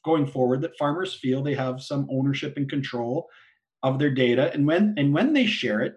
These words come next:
they know the rules of engagement. So they know what to expect when they share it with another company.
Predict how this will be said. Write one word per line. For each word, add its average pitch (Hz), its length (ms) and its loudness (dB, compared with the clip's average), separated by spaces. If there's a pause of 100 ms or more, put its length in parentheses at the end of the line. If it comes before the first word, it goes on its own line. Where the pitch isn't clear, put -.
they 143 160 0
know 165 260 2
the 220 80 2
rules 160 280 2
of 131 100 -2
engagement. 113 500 -4 (100)
So 139 200 -6
they 135 100 2
know 165 160 4
what 165 220 2
to 151 100 0
expect 135 520 -6
when 123 180 0
they 117 140 -4
share 120 300 -2
it - 80 -10
with 117 140 -14
another 110 240 -8
company. 104 440 -8